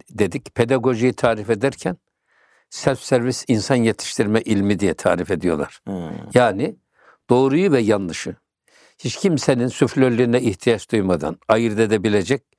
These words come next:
Speaker 1: kalitede ve kabiliyette insan yetiştirme ilmi diyorlar.
Speaker 2: Güzel.
Speaker 1: Bu yüzden biz de gençlerimizi eğer bu kadar fikir bombardımanının, haber bombardımanının alabildiğine yoğunlaştığı ve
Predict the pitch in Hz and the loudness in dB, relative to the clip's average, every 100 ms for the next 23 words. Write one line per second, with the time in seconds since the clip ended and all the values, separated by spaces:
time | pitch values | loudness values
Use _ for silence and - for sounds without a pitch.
0 | _ _ _ - 113 113 120 117 135 110 | _ _ _ -2 0 2 0 0 0 0
1 | - 110 104 107 101 98 - 147 160 _ | 0 0 0 0 0 -2 0 -2 -2 _
2 | _ _ _ 113 107 - 117 107 - 107 | _ _ _ -2 -2 0 0 -2 -4 -10
3 | - 107 104 110 107 98 98 95 82 78 | -4 -2 -2 -2 0 0 0 0 -2 -2
4 | - _ _ - - - _ _ _ _ | -8 _ _ -20 -20 -20 _ _ _ _
5 | - 104 - 110 120 165 127 104 185 127 | -14 -8 -6 2 2 4 2 2 2 2
6 | 107 123 - 123 110 98 90 107 107 92 | 0 -2 0 -2 0 -2 -2 0 2 0
7 | - - _ _ _ - - _ - 101 | -4 -18 _ _ _ -20 -20 _ -12 -8
8 | 101 143 139 117 147 131 - - 117 147 | 0 2 2 2 0 -2 -16 -10 -4 -2
9 | 113 107 98 95 87 95 92 92 87 - | 0 -2 0 -2 0 0 0 0 -2 0
10 | 92 85 110 90 95 90 87 80 87 87 | 0 2 0 0 -2 0 -2 0 -2 0
11 | 87 80 - _ _ _ - _ - 113 | 0 -4 -8 _ _ _ -20 _ 0 2
12 | 127 110 101 90 101 101 101 98 95 90 | 2 0 -4 2 2 4 4 2 2 0
13 | - - 92 76 _ _ _ _ _ _ | -2 -2 -2 -2 _ _ _ _ _ _
14 | _ - 127 | _ 0 0